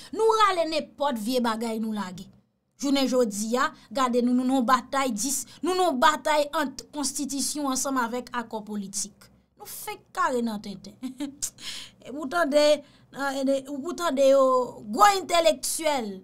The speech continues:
yo gen eksperyans nan ryen. <laughs> Nan anyen, yo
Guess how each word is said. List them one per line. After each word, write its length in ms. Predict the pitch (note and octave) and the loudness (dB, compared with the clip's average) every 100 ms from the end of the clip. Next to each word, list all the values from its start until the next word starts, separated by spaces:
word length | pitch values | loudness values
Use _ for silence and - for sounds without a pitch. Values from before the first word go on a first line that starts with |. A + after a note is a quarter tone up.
| - _ - | -20 _ -10
yo 140 | B3+ | -4
gen 140 | - F#3+ | 0 0
eksperyans 680 | - D4 C#4 C4 C4 B3 C4 | 0 -2 0 0 -2 -4 -2
nan 300 | B3+ A3+ G#3 | -2 -2 -2
ryen. 320 | A3+ B3+ B3 - _ - | -2 -4 -6 -14 _ -10
<laughs> 80 | - - _ - - | -10 -12 _ -20 -2
Nan 760 | - - G4 - - C5+ E5 F4+ | 0 4 2 0 -4 6 8 8
anyen, 320 | B4 A#4 A4 | 8 6 6
yo 120 | G4+ | 8